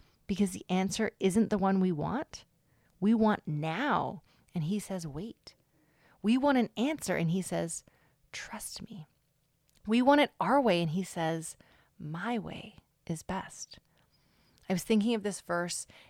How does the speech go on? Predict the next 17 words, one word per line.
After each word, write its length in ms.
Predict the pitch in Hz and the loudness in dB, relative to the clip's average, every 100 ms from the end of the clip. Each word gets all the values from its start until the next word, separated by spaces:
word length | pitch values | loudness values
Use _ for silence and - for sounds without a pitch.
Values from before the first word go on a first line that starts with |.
| - | 0
in 160 | 185 | 2
John 300 | 170 175 175 | 4 4 2
three 280 | 165 - 180 | 0 -2 -4
thirty 400 | - 165 165 160 | -2 -2 -2 -4
where 160 | 156 156 | -4 -2
John 240 | 180 175 | 2 2
the 80 | 175 | 2
Baptist 480 | 156 160 - 160 - | -2 -4 -8 -10 -10
is 80 | |
speaking, 560 | - - 170 - 160 156 - - - _ | -12 -8 -8 -4 -4 -4 -8 -20 -20 _
and 100 | 180 | 0
he 60 | 185 | 0
says, 520 | - 170 170 147 - - - _ _ | 0 -2 -2 -4 -12 -18 -20 _ _
"He 520 | - - 226 233 233 214 | -8 2 4 6 2 -2
must 200 | 196 185 | -2 -2
become 440 | - 180 - 170 165 | -4 -8 -4 0 0
greater. 640 | - 165 170 165 - 135 | 0 -2 0 -2 -6 -10